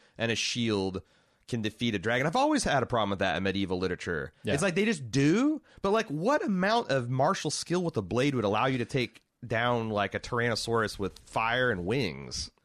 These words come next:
Speaker 2: Th-, there's, there's no way.
Speaker 1: You give me the mo-, the most devi-, you give me a fucking lightsaber.
Speaker 2: Uh-huh.
Speaker 1: I might be able to kill the T-Rex, but he's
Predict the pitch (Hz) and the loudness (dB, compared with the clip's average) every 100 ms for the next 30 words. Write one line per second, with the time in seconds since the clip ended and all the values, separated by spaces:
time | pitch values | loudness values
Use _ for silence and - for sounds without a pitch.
0 | - 147 139 139 104 104 - 139 117 120 | -4 -4 0 -2 -2 -10 -4 -2 0 0
1 | 92 82 80 - 208 269 240 226 220 214 | -2 -8 -8 0 2 2 0 0 2 2
2 | 170 160 160 - 143 151 170 202 202 - | 2 0 0 0 0 0 2 0 -2 -2
3 | 165 143 175 - 202 277 277 220 - 233 | -2 0 0 0 0 0 0 -2 -4 -6
4 | 220 180 160 165 220 - - 92 85 - | -4 -6 -4 -2 -4 -4 -4 -2 -4 -8
5 | - - - 120 110 104 - _ _ _ | -10 -12 -6 -4 -2 -6 -10 _ _ _
6 | - 180 226 208 220 277 285 175 185 165 | -4 0 4 4 4 4 2 2 2 4
7 | 151 - 170 143 - - 139 135 165 - | 2 0 -2 -2 -6 -4 -2 2 0 0
8 | 131 156 202 | -4 -2 -4